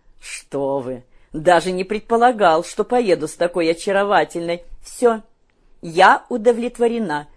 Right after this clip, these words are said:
прервала его Майра. «Положите в багажник вашу сумку». Потом они сели.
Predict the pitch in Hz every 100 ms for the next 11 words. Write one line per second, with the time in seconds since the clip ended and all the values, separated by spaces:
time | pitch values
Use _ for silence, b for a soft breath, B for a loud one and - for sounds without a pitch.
0 | - - 170 151 156 160 165 160 156 151
1 | 147 147 - b b - 226 262 349 185
2 | 165 170 180 185 175 170 165 175 - 160
3 | 139 139 131 _ _ _ - _ _ -
4 | - - 294 262 226 214 - 135 127 113